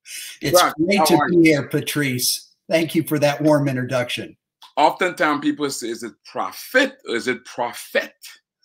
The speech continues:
Speaker 1: <laughs> Or is it profit?
Speaker 2: Oh, is it pro-, that's right. <laughs> So either way, it's either the money or seeing the future. Either way, my friend, you do both.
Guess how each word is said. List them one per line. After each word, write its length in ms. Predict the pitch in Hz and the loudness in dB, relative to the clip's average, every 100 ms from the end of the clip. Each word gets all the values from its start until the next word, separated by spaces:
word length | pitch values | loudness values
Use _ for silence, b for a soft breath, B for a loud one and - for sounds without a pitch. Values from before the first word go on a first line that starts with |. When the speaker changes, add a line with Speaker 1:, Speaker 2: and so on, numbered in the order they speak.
| _ - | _ -8
Speaker 1:
<laughs> 60 | 156 190 185 180 - 165 - B B B | -4 -4 -2 -4 -2 -2 -4 B B B
Or 140 | 143 | 4
is 140 | 160 - | 6 4
it 80 | - _ | -2 _
profit? 460 | 147 160 - - - _ _ _ | 4 4 2 -8 -12 _ _ _
Speaker 2:
Oh, 100 | 143 | 0
is 80 | 156 | 2
it 140 | 165 151 | 0 0
pro-, 240 | 170 156 - | 2 2 2
that's 240 | 147 143 | 0 2
right. 400 | 151 147 139 123 - | 2 2 2 -2 0
<laughs> 200 | - 139 - _ 120 - _ B B B B B B | 2 2 0 _ -12 -12 _ B B B B B B
So 180 | - 151 | 2 4
either 340 | 151 202 202 | 6 6 6
way, 640 | 185 185 190 151 156 170 175 - | 6 6 6 6 4 2 -2 -6
it's 180 | 143 139 | -6 0
either 300 | 156 165 151 | 2 2 2
the 120 | 139 | 0
money 460 | 143 170 180 180 185 | 2 2 2 0 -2
or 180 | 143 | -2
seeing 300 | 135 - 160 | -2 0 -2
the 100 | 151 | -2
future. 560 | 131 - 151 143 120 113 | -4 -2 -4 -4 -4 -2
Either 220 | 156 156 | -2 0
way, 120 | 156 | 2
my 180 | 151 127 | 2 2
friend, 580 | 120 - 127 127 123 123 | -2 0 2 4 2 0
you 160 | 127 135 | 0 2
do 180 | 135 | 0
both. 320 | 120 117 113 | 0 0 0